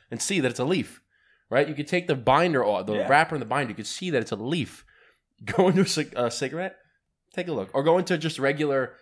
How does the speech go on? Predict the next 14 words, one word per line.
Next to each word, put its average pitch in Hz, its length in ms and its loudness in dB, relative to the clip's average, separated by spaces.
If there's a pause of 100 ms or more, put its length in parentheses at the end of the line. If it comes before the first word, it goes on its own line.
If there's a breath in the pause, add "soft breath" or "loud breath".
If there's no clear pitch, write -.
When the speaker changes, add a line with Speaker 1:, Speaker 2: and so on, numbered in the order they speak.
(300 soft breath)
Speaker 1:
like, 110 300 -6
the 98 260 -2
non-premium 110 680 -6
cigars, 92 320 -6
like 85 100 -14
the 95 80 -8
machine-made 123 760 -6
factories, 117 420 -4
the, 98 260 -10
those 107 160 -6
cigars, 113 400 -4
like 95 140 -8
the, 80 100 -14 (600 soft breath)
the 85 340 -6